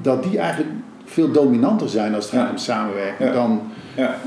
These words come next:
Speaker 1: als jij nou
Speaker 2: Ja.
Speaker 1: dit doet, dan moet jij dat
Speaker 2: Ja.
Speaker 1: doen.
Speaker 2: Ja.
Speaker 1: En dan, eh,
Speaker 2: Ja.
Speaker 1: en dan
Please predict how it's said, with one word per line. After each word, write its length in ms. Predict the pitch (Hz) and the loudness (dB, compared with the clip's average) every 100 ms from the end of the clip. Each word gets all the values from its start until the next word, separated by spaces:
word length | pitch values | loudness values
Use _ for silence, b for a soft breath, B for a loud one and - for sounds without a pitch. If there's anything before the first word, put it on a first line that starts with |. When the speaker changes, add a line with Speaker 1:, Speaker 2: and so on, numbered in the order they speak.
| - - | -12 -6
Speaker 1:
als 80 | 120 | 0
jij 100 | 165 | 2
nou 160 | 131 | 4
Speaker 2:
Ja. 80 | 113 | 4
Speaker 1:
dit 140 | 160 | 4
doet, 180 | 220 214 | 4 2
dan 100 | 135 | 4
moet 80 | 127 | 4
jij 140 | 151 | 6
dat 100 | 147 | 4
Speaker 2:
Ja. 60 | 156 | 4
Speaker 1:
doen. 300 | 214 226 240 | 4 4 2
Speaker 2:
Ja. 180 | 135 127 | 0 0
Speaker 1:
En 100 | 135 | 2
dan, 300 | 135 127 120 | 4 4 4
eh, 300 | 120 120 120 | 4 2 2
Speaker 2:
Ja. 180 | 117 - | 2 2
Speaker 1:
en 100 | 123 | 2
dan 240 | 120 117 | 2 2